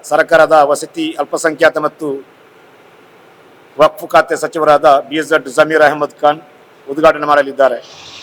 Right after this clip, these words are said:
ಜಿಲ್ಲಾ ಉಸ್ತುವಾರಿ ಸಚಿವರಾದ ದಿನೇಶ್ ಗುಂಡೂರಾವ್, ದಕ್ಷಿಣ ಕನ್ನಡ ಜಿಲ್ಲಾ ಸಂಸದ್ ಕ್ಯಾಪ್ಟನ್ ಬ್ರಿಜೇಟ್ ಚೌಟ,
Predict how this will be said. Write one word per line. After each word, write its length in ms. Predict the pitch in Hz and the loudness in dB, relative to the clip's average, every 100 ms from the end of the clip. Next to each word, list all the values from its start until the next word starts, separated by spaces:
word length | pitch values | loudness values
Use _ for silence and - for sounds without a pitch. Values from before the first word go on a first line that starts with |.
| - - | -20 -10
ಜಿಲ್ಲಾ 220 | 147 165 | 0 2
ಉಸ್ತುವಾರಿ 380 | 160 139 160 156 | 2 0 -4 -4
ಸಚಿವರಾದ 760 | 143 151 151 151 143 147 135 131 - - - | -6 -4 2 2 2 -2 -6 -8 -18 -20 -18
ದಿನೇಶ್ 280 | 139 160 - | -2 -2 -2
ಗುಂಡೂರಾವ್, 480 | 156 151 147 143 180 - _ _ _ - | -4 2 4 2 -2 -14 _ _ _ -4
ದಕ್ಷಿಣ 260 | 147 170 156 | -4 0 0
ಕನ್ನಡ 200 | 156 143 | 0 -2
ಜಿಲ್ಲಾ 260 | 156 156 | 2 2
ಸಂಸದ್ 640 | 139 147 - 147 - _ - | 2 -4 -6 -8 -12 _ -4
ಕ್ಯಾಪ್ಟನ್ 380 | 147 - 156 | -4 -2 -6
ಬ್ರಿಜೇಟ್ 500 | 156 - 139 156 - | -6 -16 -6 -6 -2
ಚೌಟ, 220 | 156 156 | -2 0